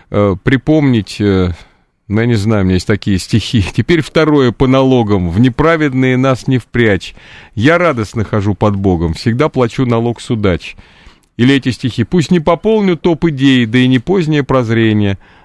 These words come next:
На то и каждый божий день, чтоб стал он днем благодарения». Можно многое цитировать, но учтите, уважаемый мастер,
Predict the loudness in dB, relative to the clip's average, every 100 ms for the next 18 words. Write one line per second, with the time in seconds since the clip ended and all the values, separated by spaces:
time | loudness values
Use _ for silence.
0 | -6 -4 0 -2 0 0 0 -2 0 0
1 | 0 0 2 0 0 _ _ _ _ -10
2 | -6 -4 -2 -2 0 0 0 0 0 0
3 | 0 0 0 0 0 -2 -8 _ _ _
4 | _ _ -20 _ _ -2 0 2 2 2
5 | 2 2 0 -2 -4 0 0 2 0 0
6 | -2 -4 0 0 2 0 0 0 -2 -2
7 | -6